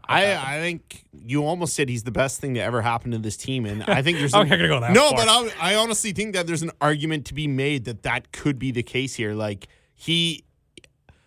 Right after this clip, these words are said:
Speaker 1: the smiles that this guy has brought to my face already this season is just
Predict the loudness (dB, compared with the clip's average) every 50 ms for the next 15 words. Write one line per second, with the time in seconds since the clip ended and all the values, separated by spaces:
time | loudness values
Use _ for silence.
0 | _ _ 6 8 8 8 8 2 0 -2 -2 -2 0 2 2 2 2 0 0 -2
1 | -4 -6 -6 -6 -6 -8 -4 -2 -2 0 0 -2 -2 -2 -2 -2 -2 -4 -6 -6
2 | -6 -6 -6 -4 -2 -2 -2 -2 -4 -6 -6 -6 -6 -6 -6 -6 -8 -8 -10 -8
3 | -8 -6 -4 -4 -4 -4 -6 -8 -8 -8 -8 -8 -8 -6 -6 -6 -6 -6 -8 -12
4 | -16 _